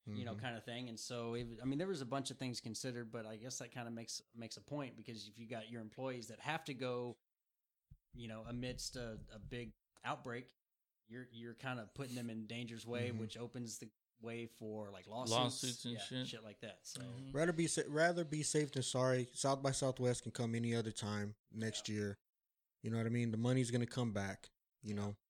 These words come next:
Speaker 2: it's just, you got, there's some points where you gotta be safe than sorry, 'cause if we have an outbreak here, it doesn't just affect South by Southwest. It starts affecting all the school systems and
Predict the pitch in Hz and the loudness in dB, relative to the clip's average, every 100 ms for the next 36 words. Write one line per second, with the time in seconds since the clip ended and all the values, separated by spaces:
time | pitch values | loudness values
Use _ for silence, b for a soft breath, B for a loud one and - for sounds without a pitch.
0 | _ - 101 110 101 - 92 104 107 117 | _ -10 -6 -4 -6 -10 -12 -8 -2 -2
1 | 107 120 120 120 151 147 135 147 143 135 | 0 -2 0 2 2 2 2 2 2 2
2 | 127 123 131 127 123 120 120 120 _ _ | 0 2 6 6 6 4 2 0 _ _
3 | _ _ - - 143 135 127 139 131 123 | _ _ -4 6 6 6 4 6 8 6
4 | 110 113 139 147 147 131 135 127 127 123 | 2 0 4 4 4 6 6 6 4 4
5 | - 135 123 110 104 127 123 143 131 127 | 4 6 6 4 0 -4 2 2 2 2
6 | 127 113 - 113 - 113 - 110 - 107 | 0 0 0 0 2 0 0 0 0 0
7 | 110 107 101 113 - 127 120 113 127 - | 0 -2 -2 -2 2 2 2 0 0 0
8 | 120 113 120 113 - 117 - 117 - 117 | -2 0 0 -2 0 0 0 -2 -2 0
9 | 110 110 104 101 | 0 0 0 -4